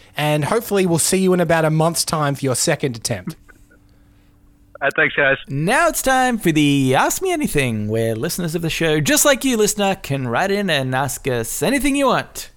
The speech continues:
Speaker 1: Yes, go and hear from, uh, Raza slash Zlimbo. Uh, it says, Hi, I would like to start a podcast, uh, but "I wouldn't want to start a podcast that hurts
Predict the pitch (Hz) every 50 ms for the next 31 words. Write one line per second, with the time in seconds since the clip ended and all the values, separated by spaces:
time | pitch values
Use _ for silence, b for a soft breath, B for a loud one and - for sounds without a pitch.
0 | - - - 190 196 170 - 208 202 190 160 180 180 - - - - 156 156 147
1 | 143 139 135 131 127 131 127 127 120 143 170 180 139 139 120 92 - - - _
2 | - - - 113 - - - - 120 113 120 143 147 135 117 98 92 - - -
3 | B B B B B B B B B - 107 110 113 - - 160 147 143 127 -
4 | - - 226 247 190 139 135 151 190 220 233 220 226 214 - 170 - - 175 165
5 | 156 135 - - - - 220 240 202 - - - 127 104 87 95 104 - - -
6 | B B B B B B B B B B - 117 110 107 110 123 131 113 - 185
7 | 180 147 - - - - - - _ _ - - 131 127 123 139 170 180 190 185
8 | - - 143 147 139 - 131 - - 139 135 127 120 - - 165 156 - - 147
9 | 135 123 - - 147 123 - - - 135 127 - - -